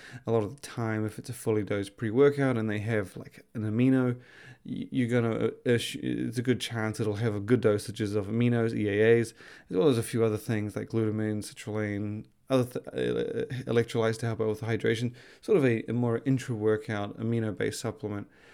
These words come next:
Um, and that can kinda continue across if the brand also has a fat burner, a test booster, and all that stuff. Um, so when Limitless, uh, the formula was dropped, and we, and we talked about it last, um, last week,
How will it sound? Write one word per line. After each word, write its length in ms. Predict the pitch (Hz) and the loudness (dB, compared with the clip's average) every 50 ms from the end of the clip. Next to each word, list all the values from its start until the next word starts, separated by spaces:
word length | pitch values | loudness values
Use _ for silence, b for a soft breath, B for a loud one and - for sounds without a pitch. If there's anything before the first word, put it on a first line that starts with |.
| B B B B _ | B B B B _
Um, 340 | - 143 143 139 135 - - _ _ - | -2 0 0 0 0 -2 -6 _ _ -2
and 100 | 135 139 | 2 2
that 140 | 143 127 120 | 2 2 2
can 140 | - 131 120 | 0 -2 0
kinda 220 | 123 123 120 113 | 0 0 0 0
continue 460 | 110 - 120 107 - 127 123 117 113 | 0 -2 -2 -2 0 0 0 2 0
across 420 | 107 104 - - 117 110 107 - - | 0 -4 -4 -2 -2 -2 -2 -4 -6
if 60 | 110 | -6
the 80 | 104 107 | -6 -4
brand 240 | 101 110 107 104 | -2 -4 -4 -4
also 200 | 104 104 - 113 | -6 -6 -8 -8
has 60 | 110 107 | -10 -10
a 60 | 107 | -8
fat 300 | - - 123 113 110 104 | -4 -2 -2 -2 -2 -2
burner, 300 | 113 110 110 110 107 104 | -2 -2 -2 -2 -4 -6
a 80 | 98 | -8
test 340 | - - - 120 113 - - | -8 -6 -4 -4 -4 -4 -4
booster, 320 | - 110 104 - - - 101 | -4 -4 -2 -4 -6 -6 -6
and 100 | 95 104 | -6 -4
all 120 | 101 95 | -4 -4
that 160 | 104 107 104 | -4 -6 -6
stuff. 280 | - - - 110 117 - B B B B B B B B B B - | -8 -8 -10 -10 -10 -14 B B B B B B B B B B -8
Um, 440 | - 110 107 104 101 104 101 - - _ _ _ _ _ _ _ _ _ _ _ _ - | -4 -4 -4 -4 -4 -6 -8 -10 -12 _ _ _ _ _ _ _ _ _ _ _ _ -8
so 240 | - - 143 139 127 | -4 0 2 2 4
when 420 | 117 127 131 123 120 117 117 - - _ _ _ _ _ - | 6 6 6 6 4 2 0 -4 -8 _ _ _ _ _ 6
Limitless, 760 | 127 135 160 175 165 131 123 117 113 110 104 - - - - | 8 8 8 8 8 6 6 6 6 6 4 0 -4 -8 -4
uh, 800 | - 123 113 113 110 107 107 104 107 104 104 104 - - - - | 0 2 2 4 4 4 4 4 4 4 2 2 2 2 0 0
the 80 | - 113 | -2 -2
formula 400 | - - 120 117 117 113 104 104 | 0 2 2 4 4 2 2 0
was 160 | 101 104 101 | 0 -2 -2
dropped, 380 | - - 127 127 123 117 - - | 0 0 2 2 2 0 0 -2
and 80 | 107 | -4
we, 120 | 104 101 104 | -4 -4 -4
and 140 | - 113 107 | -4 -4 -4
we 80 | 104 104 | -4 -4
talked 300 | 101 - 131 127 - - | -4 -4 -6 -6 -4 -4
about 220 | 104 107 101 98 | -4 -2 -2 -2
it 60 | 101 | -2
last, 500 | 98 101 101 101 101 101 - - - - - | -4 -4 -2 -4 -4 -6 -8 -10 -12 -12 -8
um, 440 | 143 110 107 104 101 98 101 98 98 | -6 -4 -2 -2 -2 -4 -4 -6 -6
last 320 | 98 104 107 104 104 - - | -4 -2 -2 -2 -2 2 2
week, 260 | 139 135 113 - B | 4 4 2 0 B